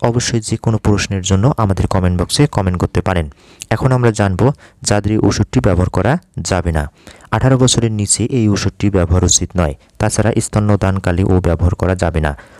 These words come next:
অবশ্যই চিকিৎসকের পরামর্শ ছাড়া, আহ, গ্লাইটাস আশি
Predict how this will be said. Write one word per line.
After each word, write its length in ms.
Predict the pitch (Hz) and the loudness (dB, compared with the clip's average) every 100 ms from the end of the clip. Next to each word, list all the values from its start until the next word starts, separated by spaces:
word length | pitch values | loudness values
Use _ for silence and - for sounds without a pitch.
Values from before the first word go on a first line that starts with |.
| - | -4
অবশ্যই 320 | 120 123 - | 0 2 2
চিকিৎসকের 520 | 120 113 107 - 107 104 | 2 2 0 0 0 2
পরামর্শ 500 | 101 98 101 98 95 | 0 0 -2 -2 0
ছাড়া, 380 | - 95 92 | 0 0 0
আহ, 600 | 135 - - - - 92 92 | -2 -6 -20 -20 -2 2 2
গ্লাইটাস 640 | 98 101 98 110 131 - - - | 2 2 2 0 0 -2 -6 -4
আশি 400 | 98 - 101 | -2 0 2